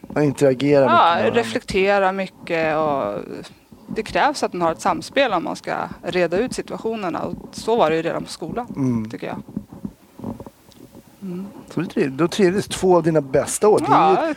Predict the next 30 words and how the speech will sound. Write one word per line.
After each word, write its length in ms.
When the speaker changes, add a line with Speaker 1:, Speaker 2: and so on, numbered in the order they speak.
Speaker 2:
tyckte 180
det 60
var 60
Speaker 1:
o-, 120
Speaker 2:
jättebra. 340
Speaker 1:
det 60
är 100
ju 100
ett 100
oerhört 1120
gott 400
betyg 500
till 140
en 100
utbildning. 1040
Speaker 2:
Ja. 300
Speaker 1:
Men 160
kanske 300
kan 220
det 80
finnas 420
en, 360
alltså 220
kan 160
det 60
finnas 340
en 60
fördel 680
att 160
lämna, 800